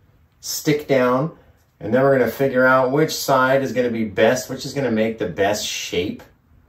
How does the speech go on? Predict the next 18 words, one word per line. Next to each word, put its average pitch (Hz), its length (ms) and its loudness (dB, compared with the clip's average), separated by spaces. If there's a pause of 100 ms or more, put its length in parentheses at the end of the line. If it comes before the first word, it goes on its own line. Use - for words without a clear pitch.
(720)
right? 101 340 -10
Maybe 90 140 -10
we'll 90 120 -10
pull 101 240 -2
it 95 80 0
out, 117 400 0
we'll - 100 -10
go 82 100 -2
this 113 260 -4
way, 113 380 -2 (1400)
and 104 100 -10
all 117 140 0
of 110 40 0
a 101 40 -2
sudden 107 240 0
we 104 80 2
got 107 160 4
a 98 220 0